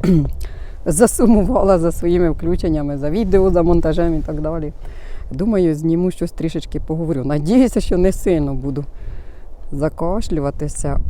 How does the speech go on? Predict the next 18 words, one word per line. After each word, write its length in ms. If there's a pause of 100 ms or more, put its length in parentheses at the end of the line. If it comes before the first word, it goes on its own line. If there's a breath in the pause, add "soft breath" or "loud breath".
О, 240
що 380
я 140
хотіла, 440
я 140 (120)
взагалі 380
давніше 580
думала 380
це 140
все 220
зняти, 400
але, 200 (1200)
але 200
та, 320 (120)
голос 260 (100)
пропав 400
і 60
потім 340